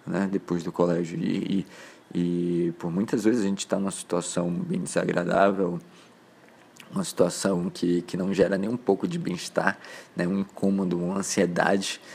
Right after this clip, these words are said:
por conta de a gente não tá seguindo, não tá seguindo o nosso destino, não tá seguindo realmente o,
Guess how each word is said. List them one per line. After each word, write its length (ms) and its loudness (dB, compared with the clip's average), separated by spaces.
por 200 -8
conta 320 2
de 100 0
a 60 0
gente 340 -2
não 220 -2
tá 160 -4
seguindo, 680 0
não 140 -4
tá 140 0
seguindo 500 -2
o 40 -6
nosso 320 -4
destino, 360 -4
não 140 -4
tá 120 2
seguindo 500 -2
realmente 500 0
o, 80 4